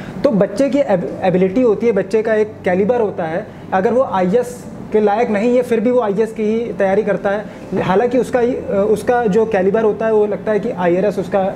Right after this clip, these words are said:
अच्छा निकल सकता है या उसका आईएफ़एस अच्छा निकल सकता है, आईएएस के लिए वो उतना ज़्यादा capable नहीं है। तो इस तरीके से कैसे बच्चे को groom करते हैं, कैसे बच्चे की counseling करते हैं?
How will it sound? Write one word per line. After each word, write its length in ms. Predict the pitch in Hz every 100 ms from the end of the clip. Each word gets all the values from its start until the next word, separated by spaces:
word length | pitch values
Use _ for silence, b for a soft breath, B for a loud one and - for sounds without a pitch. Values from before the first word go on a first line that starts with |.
| -
अच्छा 240 | - -
निकल 220 | 190 190 170
सकता 300 | 165 - 180
है 100 | 190
या 180 | 208
उसका 220 | 196 - 190
आईएफ़एस 340 | 170 196 190
अच्छा 220 | 185 190
निकल 200 | 185 185
सकता 280 | 175 170 175
है, 260 | 202 - - 170
आईएएस 300 | 180 233 240
के 80 |
लिए 120 | 240 240
वो 100 | 233
उतना 240 | 196 226
ज़्यादा 240 | 226 220
capable 640 | 240 - - 208 220 214 220
नहीं 140 | 190
है। 60 | 160
तो 100 | 254
इस 240 | - -
तरीके 320 | 226 220 233
से 100 | 247
कैसे 300 | - 190 185
बच्चे 260 | 196 185 226
को 120 | 214
groom 220 | 175 208
करते 240 | 196 185 220
हैं, 100 | 208
कैसे 200 | 190 226
बच्चे 240 | 214 214
की 120 | 185
counseling 360 | 180 165 170 160
करते 220 | 143 -
हैं? 380 | 139 - -